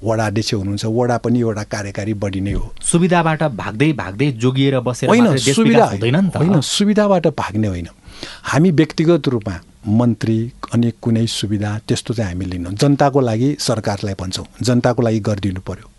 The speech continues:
Speaker 1: व्यक्तिगत रूपमा प्रतिनिधि भएको नाताले हामीलाई कुनै दिन खोज्यो भने हामी लिँदैनौँ। जस्तो गाडी सुविधा लिएनौँ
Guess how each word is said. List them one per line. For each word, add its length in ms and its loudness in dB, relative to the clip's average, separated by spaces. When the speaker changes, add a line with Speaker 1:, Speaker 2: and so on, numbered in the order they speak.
Speaker 1:
व्यक्तिगत 560 4
रूपमा 320 4
प्रतिनिधि 500 4
भएको 380 -2
नाताले 360 -6
हामीलाई 360 -6
कुनै 240 4
दिन 320 4
खोज्यो 300 -2
भने 140 -2
हामी 180 -8
लिँदैनौँ। 380 -8
जस्तो 240 2
गाडी 280 2
सुविधा 320 0
लिएनौँ 360 -2